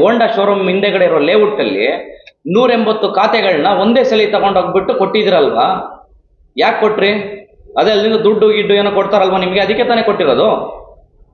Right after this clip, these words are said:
ಇದರಲ್ವಾ ಏಳ್ನೂರು ಖಾತೆ ಕೊಡಿ, ನಿಮ್ ಕೈಯಲ್ಲಿ ಇದೆಯಲ್ವಾ? ಕಮಿಷನರ್ ಮೇಲೆ ಯಾಕೆ ದೂರ ಹಾಕ್ತೀರಾ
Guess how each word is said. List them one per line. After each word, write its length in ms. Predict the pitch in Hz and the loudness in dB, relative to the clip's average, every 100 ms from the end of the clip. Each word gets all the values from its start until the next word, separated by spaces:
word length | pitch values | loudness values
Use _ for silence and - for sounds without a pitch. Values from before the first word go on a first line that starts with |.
| - | -4
ಇದರಲ್ವಾ 460 | 226 285 277 226 220 196 | 0 2 2 2 2 2
ಏಳ್ನೂರು 340 | 240 277 254 240 | 2 2 2 2
ಖಾತೆ 220 | 254 247 269 | 2 0 2
ಕೊಡಿ, 220 | 262 277 | 2 2
ನಿಮ್ 160 | 269 277 | 2 2
ಕೈಯಲ್ಲಿ 240 | 262 240 | 2 2
ಇದೆಯಲ್ವಾ? 320 | 233 220 175 139 | 2 2 2 2
ಕಮಿಷನರ್ 460 | 202 269 240 233 226 | 0 0 0 0 2
ಮೇಲೆ 100 | 226 | 2
ಯಾಕೆ 160 | 220 | 2
ದೂರ 100 | 214 202 | 2 0
ಹಾಕ್ತೀರಾ 240 | 196 180 | 0 -2